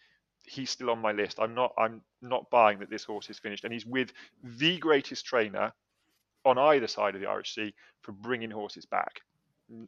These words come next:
there are no bones about that. But the horse I like for the here and now, and I think he's almost certainly gonna run here because he clearly didn't stay three miles in the Savills Chase, travelled really well and caught my eye, is, is French Dynamite for, for Mouse Morris.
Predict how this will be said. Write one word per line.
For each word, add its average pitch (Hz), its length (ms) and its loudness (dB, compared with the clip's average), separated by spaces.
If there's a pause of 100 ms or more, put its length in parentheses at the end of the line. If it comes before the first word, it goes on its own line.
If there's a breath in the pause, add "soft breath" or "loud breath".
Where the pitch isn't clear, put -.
there 117 240 -6
are - 20 -4
no 127 220 0
bones 110 240 0
about 104 280 4
that. 98 280 6 (400 loud breath)
But 147 140 8
the 147 80 0
horse 180 260 4
I 165 80 10
like 151 340 10
for - 60 -10
the 131 80 -2
here 139 220 0
and 120 100 -8
now, 95 360 4 (800)
and 123 120 4
I 117 80 8
think 123 260 -6 (320 loud breath)
he's 131 200 -8
almost 127 360 -4
certainly 135 380 2
gonna 110 160 -6
run 107 180 0
here 110 220 0
because 104 220 -14
he 107 80 -12
clearly 120 280 -2
didn't 107 200 -6
stay 110 200 0
three 110 260 -10
miles 104 380 2 (400 loud breath)
in 120 120 -2
the 113 60 -10
Savills 107 380 4
Chase, 107 400 -2 (500 soft breath)
travelled 202 360 4
really 117 320 -6
well 107 160 4
and 101 100 -10
caught 107 220 -6
my 110 160 2
eye, 101 140 2
is, 95 140 -8 (160)
is - 140 -14
French 127 320 -2
Dynamite 104 460 0
for, 107 180 -2 (560 soft breath)
for 127 100 -8
Mouse 117 300 4
Morris. 107 460 -2